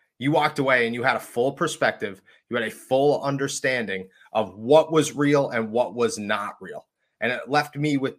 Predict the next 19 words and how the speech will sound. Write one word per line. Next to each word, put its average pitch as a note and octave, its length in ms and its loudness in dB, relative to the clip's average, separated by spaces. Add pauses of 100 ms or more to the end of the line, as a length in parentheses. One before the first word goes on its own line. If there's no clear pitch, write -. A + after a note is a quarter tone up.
three C3+ 260 -2
takeaways, - 600 -10
three D#3+ 220 0
major C#3+ 560 -2
things G2+ 400 -8
that G#2+ 100 -4
I G#2 100 -2
think A2+ 260 -8
we A2+ 120 -4
need A2 220 -6
to G#2 180 -8
address A2 480 -4
moving A2+ 320 -4
forward D3 540 0 (380)
that D3+ 320 6 (580)
aren't F#3+ 320 -2
huge F#3 420 -4
talking D#3+ 420 -2
points, G3 380 -4